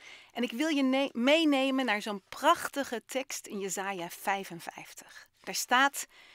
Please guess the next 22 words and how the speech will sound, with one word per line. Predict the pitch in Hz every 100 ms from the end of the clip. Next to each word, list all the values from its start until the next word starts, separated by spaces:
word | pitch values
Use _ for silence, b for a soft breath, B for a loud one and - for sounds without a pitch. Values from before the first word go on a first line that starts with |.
| B B
Jesaja | B 170 180 185
vijfenvijftig | 170 185 - - - - -
vers | - -
één: | - 208 208 214 214 _ _ _ _ _ _ - -
"O | 262 277 311
alle | - 208 196
dorstigen, | 170 - - - - - _ _
kom | - 302 302 311 _ _
tot | - 262 - -
de | - 190
wateren. | 208 208 - 151 - B B
En | B 214
jullie | 247 302
die | 262
geen | - 220
geld | - 294 294 277
hebben, | 254 247 _
kom, | - 359 370 320 _
koopt | - 277 294 -
en | 220 220
eet. | 175 - - - B B
Ja, | B 240